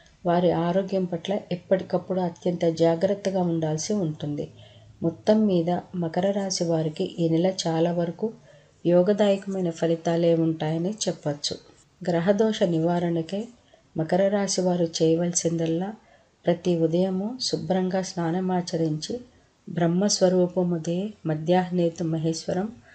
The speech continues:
సాయం ధ్యాయేత్ సదే విష్ణుం, త్రిమూర్తించ దివాకరం" అంటూ సూర్యభగవానుణ్ణి భక్తి శ్రద్ధలతో ప్రార్థించడము,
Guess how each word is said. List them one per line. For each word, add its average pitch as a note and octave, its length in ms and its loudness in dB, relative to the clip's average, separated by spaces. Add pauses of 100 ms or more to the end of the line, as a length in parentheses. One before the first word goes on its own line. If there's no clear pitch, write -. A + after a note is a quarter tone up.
(240)
సాయం F3+ 580 0
ధ్యాయేత్ F3 580 0
సదే E3+ 400 2
విష్ణుం, F3 460 -4 (540)
త్రిమూర్తించ F3+ 720 2
దివాకరం" E3+ 640 -2 (140)
అంటూ E3+ 360 -2 (520)
సూర్యభగవానుణ్ణి F3 1200 0 (480)
భక్తి E3 400 -6
శ్రద్ధలతో E3 680 2
ప్రార్థించడము, E3 960 -2